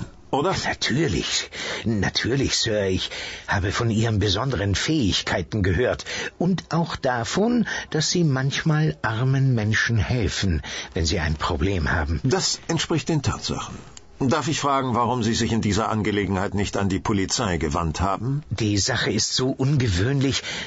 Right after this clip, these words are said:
Speaker 2: dass mir die Polizei wohl kaum weiterhelfen könnte. Wahrscheinlich würde man mich dort für verrückt halten.
Speaker 1: Na, das hört sich doch schon wesentlich interessanter an. Also,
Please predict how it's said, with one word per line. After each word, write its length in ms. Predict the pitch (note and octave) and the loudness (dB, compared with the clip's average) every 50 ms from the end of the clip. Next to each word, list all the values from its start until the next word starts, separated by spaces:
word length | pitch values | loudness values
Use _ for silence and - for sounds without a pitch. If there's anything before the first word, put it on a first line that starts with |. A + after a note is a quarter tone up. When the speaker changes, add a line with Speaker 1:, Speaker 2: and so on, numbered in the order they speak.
| - - | -8 -4
Speaker 2:
dass 240 | B2 B2 A#2 - | 0 0 0 0
mir 120 | - C3+ B2 | 0 0 2
die 120 | G#2 B2+ | 2 2
Polizei 680 | G#2+ - - B2 B2 A#2 G#2 - - C3 C#3 C#3+ C3 | 2 2 2 2 2 0 0 0 0 0 0 0 0
wohl 220 | G#2 A#2+ B2+ C3 A#2+ | 0 2 2 2 2
kaum 440 | - - D3 C3+ C3 C3+ B2 F2+ F2 | 0 0 0 0 0 0 0 0 0
weiterhelfen 800 | B2 D#3+ F#3 - - B2+ F#2 - - G#2 F#2+ F2 - - G2 F2 | 0 0 0 0 0 -2 0 0 0 0 0 0 0 0 0 0
könnte. 440 | - - A#2+ F#2+ E2 - A2+ G2 - - - - - - - - - - - - - - - - - | 0 0 -2 0 0 0 0 -2 -2 -4 -10 -12 -10 -12 -12 -14 -14 -16 -18 -20 -20 -20 -16 -8 -4
Wahrscheinlich 960 | C3 C3 - - A2 A2+ C3 C3+ B2+ - - D3 C#3+ C#3+ C#3 C3+ A#2 - - - - - - | -4 -4 -4 -2 -2 -2 0 0 0 0 0 0 0 2 2 0 0 -2 -4 -6 -10 -12 -8
würde 320 | - - G#2+ C3 C3+ - C3+ | -4 -2 0 0 0 0 0
man 240 | B2 B2 A#2+ B2 B2 | 0 2 0 0 0
mich 180 | A#2+ - - | 0 0 -2
dort 280 | - C3 C3 C3 - - | -2 -2 -2 -2 -2 -4
für 280 | - - - B2+ B2 | -4 -2 0 2 2
verrückt 640 | B2 - - D#3+ D3 - G#3 A3 A3 - - - - | 2 2 0 0 2 2 0 0 -2 -4 -4 -2 -2
halten. 180 | G2+ - - | -2 0 0
Speaker 1:
Na, 220 | F3+ F3+ F#3 F#3 F#3+ | 2 2 2 2 2
das 420 | F#3 D#3+ F3 F#3+ D#3+ - - - | 0 0 0 0 0 0 0 2
hört 180 | F3+ F#3 F3 - | 2 0 0 0
sich 200 | - F#3 - - | -2 -2 -2 -2
doch 140 | - E3+ - | -2 -2 0
schon 200 | - F3+ E3 C3+ | 0 2 2 2
wesentlich 460 | D3 C#3+ A#2 C#3 C3+ - D3+ C3 D3 | 2 2 2 0 0 0 0 0 0
interessanter 760 | - C3+ - D3 C3+ C#3+ C3 - - D2 - - C#2+ - - | -2 -2 0 0 0 0 0 0 -2 -4 -4 -4 -6 -4 -6
an. 160 | - C#2 - - - | -6 -8 -10 -8 -2
Also, 460 | - C3 B2+ - - G#2 E2 B1+ - | -2 0 0 0 0 0 -2 -2 -4